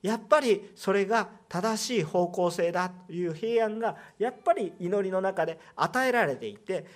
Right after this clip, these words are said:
そしてそれを送り出していくという、あ、教会が一致して送り出していく。誰を？教会に損失がある方を送り出していくんです。いいですか？教会にとってですね、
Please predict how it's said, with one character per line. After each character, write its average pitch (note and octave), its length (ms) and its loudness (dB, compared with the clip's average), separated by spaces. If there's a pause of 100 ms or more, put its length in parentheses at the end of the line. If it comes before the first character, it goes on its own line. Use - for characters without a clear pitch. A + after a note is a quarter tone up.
そ - 200 0
し C4+ 120 -6
て D#4 200 -2
そ - 140 -6
れ A3+ 140 6
を G#3+ 160 0
送 G#3 200 0
り G#3 120 -2
出 G#3+ 140 2
し G#3+ 80 -10
て F3+ 100 -4
い E3+ 80 -6
く - 120 -2
と - 140 -8
い F#3 240 2
う、 - 80 -4 (220)
あ、 C3+ 200 -2
教 A#3 200 6
会 A3 200 0
が G3 220 -6
一 F#3+ 280 -6
致 C4+ 40 -6
し - 80 -6
て A#3 240 0 (160)
送 E3+ 260 4
り F#3+ 100 4
出 F3+ 120 4
し F3+ 60 -4
て C3+ 100 0
い A#2+ 60 -6
く。 - 200 -10
誰 E3+ 280 0
を？ G#2 100 -10 (320)
教 F#3 180 0
会 D#3+ 220 0
に D3 240 -6
損 G#3 260 -2
失 G#3 220 -2
が F#3+ 140 2
あ - 20 0
る F3+ 80 0
方 - 280 -8
を G#2+ 80 -14 (180)
送 D3+ 180 -4
り D#3 80 -2
出 E3 100 2
し D#3+ 60 -10
て A#2+ 80 -8
い - 20 -14
く A2 100 -12
ん - 20 -12
で G#2+ 60 -16
す。 - 140 -20 (300)
い F#3 80 -8
い E3+ 40 -4
で D3 60 -4
す - 80 -8
か？ A#2 120 -10 (260)
教 C4+ 260 0
会 C4 300 0
に A#3 260 -4 (140)
と A#3 140 4
っ A#3 100 -8
て D#3 100 -2
で A#2+ 120 -6
す - 80 -16
ね、 C3+ 200 -10